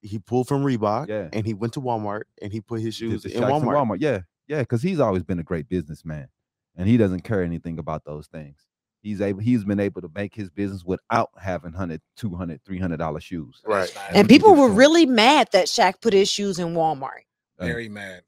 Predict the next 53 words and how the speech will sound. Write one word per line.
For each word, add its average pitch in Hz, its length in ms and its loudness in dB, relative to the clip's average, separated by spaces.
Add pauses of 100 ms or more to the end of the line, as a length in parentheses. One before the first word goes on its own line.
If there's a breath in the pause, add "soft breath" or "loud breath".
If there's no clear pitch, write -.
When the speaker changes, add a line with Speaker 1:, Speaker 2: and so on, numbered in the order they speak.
Speaker 3:
It's 120 40 -2
Speaker 2:
yeah. 143 140 4
Speaker 3:
like - 200 -18 (120)
they, 98 260 -18 (120)
he, 117 140 -20 (220)
they 113 500 -12 (260)
feel 110 180 -10
like 104 280 -10
he 104 180 -18
messed 104 320 -14
up 98 120 -14
the 90 80 -20 (100)
Speaker 2:
Yeah, 147 180 6
Speaker 3:
bag 92 100 -2
Speaker 2:
he 117 80 6
was, 104 160 6
Speaker 3:
for - 40 -6
a - 40 0
Speaker 2:
he 127 60 8
Speaker 3:
lot 113 80 6
Speaker 2:
was 95 100 4
Speaker 3:
of - 40 -10
people. 107 140 4
Speaker 2:
lowering 107 300 0
the 101 100 -6
prices 131 440 -6
for 220 120 -2
Speaker 4:
Mm-hmm. 226 160 0
Speaker 2:
other 269 200 -2
people 185 360 -8
who - 200 -12 (160)
Speaker 4:
<clears throat> - 160 -20
They 196 200 2
was 226 160 -2
just, 190 260 -6
they, 156 220 0
a 175 100 2
lot 180 200 4
of 262 60 -6
people 220 220 -4
thought 202 240 -2
they 190 80 -4
was 190 100 -6
like, 147 200 -2
"Well, 131 100 -4
he's 147 200 -8
gonna 135 140 -10
be 123 120 -16
the 127 80 -16
next 123 300 -18
fubu." 120 340 -14 (840)
Speaker 2:
Hey, 71 180 -12
so? 104 340 0